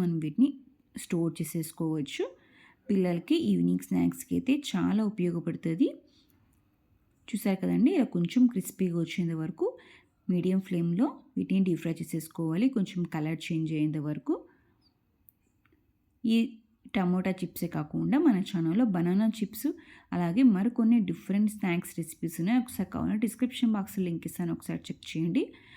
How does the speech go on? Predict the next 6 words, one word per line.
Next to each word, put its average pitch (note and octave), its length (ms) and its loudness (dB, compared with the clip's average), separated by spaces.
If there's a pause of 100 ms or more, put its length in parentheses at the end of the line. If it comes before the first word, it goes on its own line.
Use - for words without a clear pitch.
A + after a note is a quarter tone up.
(280)
చూసారు G3 340 -2
కదండి, E3 320 0 (240)
ఇలా F#3 120 -2 (140)
కొంచెం F#3 300 4 (400)
క్రిస్పీగా, B3+ 540 4 (100)
కొంచెం G3 240 0